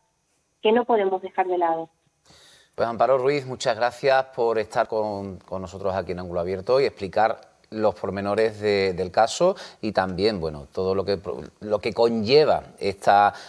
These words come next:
Speaker 2: aceptación, esta admisión por parte del Tribunal Constitucional del recurso de amparo que habéis presentado por este caso. Lo conoces muy bien, has llevado a una de la, de las víctimas, la estás llevando,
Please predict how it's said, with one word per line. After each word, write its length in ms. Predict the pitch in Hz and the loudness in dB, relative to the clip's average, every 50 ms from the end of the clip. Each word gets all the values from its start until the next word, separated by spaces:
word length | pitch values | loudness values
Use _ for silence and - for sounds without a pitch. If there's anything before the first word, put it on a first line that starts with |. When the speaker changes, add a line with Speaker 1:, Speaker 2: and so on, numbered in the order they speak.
| - - | -8 -4
Speaker 2:
aceptación, 760 | - 101 101 - 117 104 - - 101 - - 127 127 123 117 | -2 -2 -2 -2 -4 -2 -2 -2 -4 -2 0 2 2 2 2
esta 160 | 110 - 117 | 0 -2 -2
admisión 540 | 110 110 110 107 98 - - 123 120 110 95 | -2 -2 -2 -4 -4 -2 0 2 2 2 2
por 160 | - 101 92 | 0 -2 0
parte 260 | - 110 101 92 110 | 2 0 0 0 0
del 100 | 107 101 | -2 -2
Tribunal 300 | 90 104 104 101 101 95 | -2 -4 -6 -6 -6 -6
Constitucional 600 | 87 95 85 - 95 95 - - 98 101 98 98 95 | -8 -8 -10 -10 -12 -8 -6 -4 -2 0 0 2 2
del 260 | 101 98 95 92 87 | 4 2 2 2 0
recurso 420 | 90 95 90 - 107 101 95 - | -2 -4 -4 -4 -6 -4 -2 0
de 60 | 104 | 0
amparo 300 | 95 92 85 98 98 95 | 0 2 0 0 0 0
que 80 | - 95 | 0 -2
habéis 140 | 95 95 92 | -2 -2 -2
presentado 760 | - - 92 - - 90 87 82 104 101 104 113 139 160 - - - - - - - | -4 -4 -4 -4 -4 -6 0 4 6 6 6 6 4 2 0 -4 -12 -18 -18 -20 -10
por 220 | _ - 90 85 90 | _ -2 -2 0 -2
este 180 | 90 - 110 | -2 -4 0
caso. 460 | 90 - 110 117 - 95 92 76 - - | 2 2 2 2 2 0 -2 -2 -6 -10
Lo 120 | 82 80 78 | -12 -10 -10
conoces 280 | - 92 92 - 98 | -10 -10 -10 -8 -8
muy 180 | 87 90 95 90 | -6 -6 -4 -4
bien, 260 | 92 98 104 120 - - | -4 -4 -4 -6 -8 -10
has 200 | - 85 90 87 | -8 -8 -6 -6
llevado 440 | 92 90 87 92 90 90 90 87 87 | -6 -4 -2 -2 -2 -2 -2 -2 -2
a 60 | 85 | -4
una 220 | 85 92 90 87 | -6 -6 -8 -8
de 80 | 85 87 | -6 -6
la, 320 | 85 87 87 82 82 82 | -4 -4 -4 -4 -6 -8
de 240 | 78 76 78 82 90 | -10 -10 -8 -8 -6
las 200 | 87 85 - - 85 | -4 -4 -6 -6 -8
víctimas, 720 | 95 101 101 - - 131 120 131 151 175 185 175 - - - - | -10 -10 -10 -8 -8 -4 0 0 0 0 0 -2 -8 -16 -14 -12
la 60 | - 73 | -12 -8
estás 180 | - 98 90 | -6 -6 -4
llevando, 480 | 90 92 92 95 95 104 110 123 156 | -2 0 2 2 2 2 2 2 2